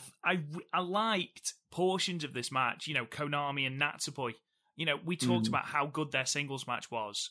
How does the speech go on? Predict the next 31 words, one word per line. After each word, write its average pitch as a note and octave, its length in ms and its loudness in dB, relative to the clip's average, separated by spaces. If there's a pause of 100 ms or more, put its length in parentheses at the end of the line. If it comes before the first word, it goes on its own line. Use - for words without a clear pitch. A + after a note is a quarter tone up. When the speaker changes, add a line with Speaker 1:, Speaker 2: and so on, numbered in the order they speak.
Speaker 1:
before B2+ 280 -2
Speaker 2:
Yeah. A#2 180 2 (240)
Speaker 1:
the, A#2+ 460 -2 (220)
um, A2+ 560 -6 (260)
the C3 100 -12
chair D3 380 4
stuff, C3 180 -2
but D3 120 -4
even D3 220 0
that D3+ 220 4
sort A#2+ 240 -2
of A#2+ 60 -16
worked B2+ 360 0
in B2+ 80 -6
with A#2 100 -8
the B2+ 60 -6
match. B2+ 420 -4 (440)
And F#3 100 0
Konami A3 320 4
did G3 140 2
a F#3+ 40 0
great F3+ 280 2
job E3+ 240 2
working E3 300 0
the D3 100 0
arm. D#3 300 2
It - 120 -8
plays D3+ 240 2
into D3+ 180 -2
the C3+ 60 -10
finish, D#3 460 -2